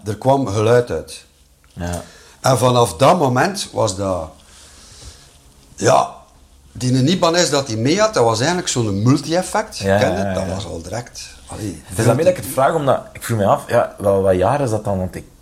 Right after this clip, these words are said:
Speaker 2: ik zou niet weten wat dat, dat is. Wat voor soort Ibanez multi-effect is dat?
Speaker 1: Begin jaren tachtig,
Speaker 2: Ja.
Speaker 1: je kent het zeker, hè. Also, het is nooit populair geweest,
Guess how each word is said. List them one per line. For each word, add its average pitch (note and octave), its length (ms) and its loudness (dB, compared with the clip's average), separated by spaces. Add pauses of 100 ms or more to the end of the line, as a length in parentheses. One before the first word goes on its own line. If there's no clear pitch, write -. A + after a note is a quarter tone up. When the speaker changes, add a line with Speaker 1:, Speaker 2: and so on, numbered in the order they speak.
(220)
Speaker 2:
ik - 60 -14
zou F2 140 -6
niet E2+ 100 -4
weten A2+ 220 -2
wat A#2 200 0
dat, F#2 100 -2
dat F#2+ 140 -6
is. - 380 -6
Wat G#2 140 -8
voor - 140 -10
soort - 220 -6 (100)
Ibanez F#2 460 -4
multi-effect G#2+ 520 -2
is G2 80 0
dat? C3+ 80 4
Speaker 1:
Begin D3+ 160 0
jaren C3 380 0
tachtig, D#3+ 460 -4
Speaker 2:
Ja. G#2+ 300 0
Speaker 1:
je G2 80 -6
kent B2+ 240 0
het A2+ 140 -4
zeker, A#2 340 -6
hè. E2 160 -12 (920)
Also, G2+ 380 -4
het - 120 -10
is A#2 200 -2
nooit D#3+ 340 0
populair C3+ 480 0
geweest, E3 380 -8